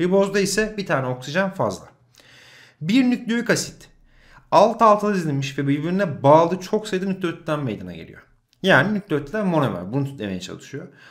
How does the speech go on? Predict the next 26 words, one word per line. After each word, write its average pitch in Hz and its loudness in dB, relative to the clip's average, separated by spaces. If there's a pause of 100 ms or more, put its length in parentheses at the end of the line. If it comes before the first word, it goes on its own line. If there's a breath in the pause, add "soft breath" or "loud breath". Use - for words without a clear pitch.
(140 loud breath)
Alt 214 4
alta 233 0
gelen 190 2
nükleotitlerden 151 0
birinin 165 2
şekeriyle 135 -2 (400 soft breath)
diğerinin 214 2
fosfatı 175 -4
arasında 147 -2
oluşan 101 -6
bağ 185 4
fosfodiester 120 -4
bağı 82 -14
deniliyor. 82 -16 (360 soft breath)
"Hocam 175 0
çizer 123 0
misin?" - -10 (160)
Evet, 165 -4
çizeceğim 131 -4
tabii 92 -10
ki. - -14 (140)
Ezberlersen 160 0
patlarız 104 -6
baba. 80 -16 (640 loud breath)
Şimdi 214 2
bak, - 4